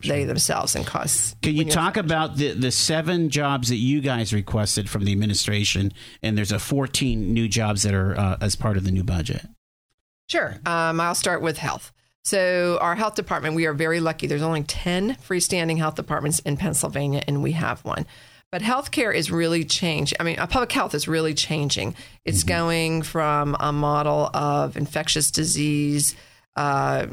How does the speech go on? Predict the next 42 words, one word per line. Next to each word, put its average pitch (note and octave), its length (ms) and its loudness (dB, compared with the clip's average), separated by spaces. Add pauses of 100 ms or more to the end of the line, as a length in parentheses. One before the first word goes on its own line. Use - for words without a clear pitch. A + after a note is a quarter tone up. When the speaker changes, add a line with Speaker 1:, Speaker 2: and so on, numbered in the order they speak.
Speaker 1:
taking D3 220 -2
care D3+ 180 0
of C#3+ 100 -4
those C#3+ 220 0
type D3+ 220 -2
of C#3+ 100 -6
things D3+ 460 0
and C#3 120 0
hygiene, D3 600 0 (280)
to F#3 140 -2
really F#3 300 2
a F3+ 40 2
model D#3 320 2
where D3+ 140 0
we D3 80 0
look D3+ 220 -2
at - 80 -4
what F3+ 140 0
are G3+ 100 0
those D#3+ 180 0
social E3 480 2
determinants C#3+ 640 -2
of - 100 -4
health? - 380 -4
What A#3+ 180 2
are C#4+ 120 4
those F3+ 300 2
global F#3 680 2
issues D3 540 2
that - 240 0
are C#3+ 160 2
affecting D3+ 500 -4
our D#3 140 -4
community D3+ 480 0
health? C3+ 360 -2
And D3 160 -2
Blue E3 200 0
Zones D3+ 320 0
is - 120 -2
a D3 60 -4
perfect D#3 340 -2
example D3 540 -2